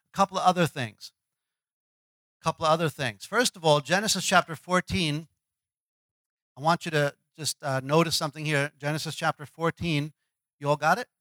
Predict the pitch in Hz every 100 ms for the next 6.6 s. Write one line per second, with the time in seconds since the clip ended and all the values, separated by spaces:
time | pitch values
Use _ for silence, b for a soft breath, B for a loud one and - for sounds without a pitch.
0 | _ _ _ _ _ _ 156 160 156 -
1 | 175 160 - 180 175 151 160 - 175 185
2 | - 139 139 147 _ _ _ 151 156 247
3 | 202 190 156 147 156 - 147 147 151 170
4 | 156 151 - 190 190 - 151 135 143 143
5 | 160 240 185 156 143 139 160 151 139 -
6 | 180 156 139 107 -